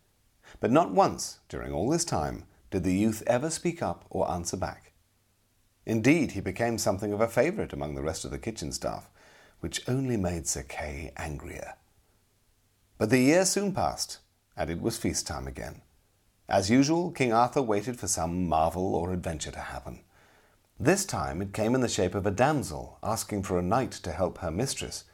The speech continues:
Dame Lyonesse, who was being held captive against her will by the fearsome Red Knight of the Red Lands. Before King Arthur had time to call forth one of his knights to undertake this task,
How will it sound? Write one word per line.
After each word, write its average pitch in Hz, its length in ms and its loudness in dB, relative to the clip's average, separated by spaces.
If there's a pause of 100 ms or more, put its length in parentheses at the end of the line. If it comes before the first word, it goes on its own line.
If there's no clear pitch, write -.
(160)
Dame 104 340 -2
Lyonesse, 101 720 0 (480)
who 101 80 2
was 101 120 2
being 135 260 4
held 131 340 0
captive 120 480 -4
against 104 360 -6
her 92 120 0
will 92 400 0 (360)
by 87 140 4
the 85 100 2
fearsome 113 520 0
Red 107 240 4
Knight 90 340 0 (300)
of 73 120 -4
the 73 120 -2
Red 76 200 2
Lands. 73 640 -4 (1300)
Before 170 360 4
King 196 220 2
Arthur 143 280 6
had 110 260 0
time 117 240 2
to 95 100 -4
call 110 240 2
forth 107 320 0
one 92 160 0
of 87 120 -4
his 120 180 0
knights 85 380 0
to 82 120 -2
undertake 82 520 -2
this - 180 -4
task, - 360 -4